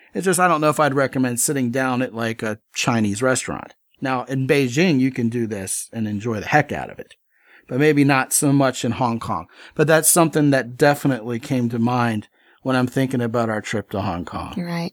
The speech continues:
Speaker 2: Now, thinking of food, that
Speaker 1: Right.
Speaker 2: reminds me, right where we were staying in the district, the Shark Fin district, walking that block, and you can smell all the different types of seafoods,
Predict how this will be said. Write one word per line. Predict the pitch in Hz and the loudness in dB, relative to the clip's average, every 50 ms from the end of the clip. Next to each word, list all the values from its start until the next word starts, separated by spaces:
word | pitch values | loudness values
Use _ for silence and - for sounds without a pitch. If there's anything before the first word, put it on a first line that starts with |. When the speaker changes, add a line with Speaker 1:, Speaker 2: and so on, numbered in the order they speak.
| _ _ | _ _
Speaker 2:
Now, | - 226 214 | -2 0 0
thinking | 214 - 302 330 330 320 | 2 2 2 2 4 2
of | 233 208 | 2 0
food, | - - - - 262 262 247 214 190 175 175 202 190 - _ _ - | -2 -6 -4 0 2 4 6 4 4 2 0 -4 -10 -14 _ _ -4
that | 220 220 | -2 -2
Speaker 1:
Right. | 247 226 | 0 2
Speaker 2:
reminds | 214 208 208 220 214 202 | 2 2 2 2 0 -2
me, | 214 208 196 196 - _ _ | -2 -4 -4 -4 -6 _ _
right | - 233 226 233 233 - _ | -2 2 2 2 2 0 _
where | - 226 214 214 208 208 | -10 -6 -2 -2 0 0
we | 208 214 220 | 2 0 0
were | 214 202 196 | 0 0 -2
staying | - - - - 247 247 254 254 226 196 | -4 -6 -4 -2 0 0 0 0 0 2
in | 190 185 185 | 2 2 2
the | 185 180 | 0 0
district, | - 214 208 - - 202 196 170 - - | -2 -4 -6 -4 -2 -4 -4 -4 -4 -6
the | 190 | -8
Shark | 185 - - 180 180 - | -6 -4 -4 -4 -6 -6
Fin | - - 180 175 | -6 -4 -4 -2
district, | 170 196 196 - - 190 185 - - - - - - - - | -2 -2 -4 -2 -2 -2 -2 -2 -6 -14 -20 -20 -16 -10 -6
walking | 190 202 214 214 220 - 220 214 202 | -2 0 2 0 0 0 -2 0 2
that | 202 190 185 185 | 4 2 2 2
block, | 202 190 202 214 214 214 202 190 190 - | -2 -4 -2 0 2 4 4 2 2 0
and | 190 185 190 | -2 -4 -2
you | 196 196 | -2 -4
can | 190 185 | -4 -6
smell | - - - 233 226 220 208 196 185 - - _ | -8 -8 -4 -2 0 2 2 2 0 -2 -4 _
all | - 220 247 262 269 254 | 0 2 2 4 2 2
the | 226 208 196 | 0 -4 -6
different | 180 - 226 220 - - 220 170 - | -4 -4 -4 -4 -2 -2 -4 -4 -4
types | - - 214 208 214 - 190 | -4 -2 -2 -2 -2 -2 -6
of | 180 - | -8 -8
seafoods, | - - - - 285 302 277 - 208 185 175 175 175 | -10 -8 -4 -2 -2 -2 -2 -4 -4 -4 -4 -4 -6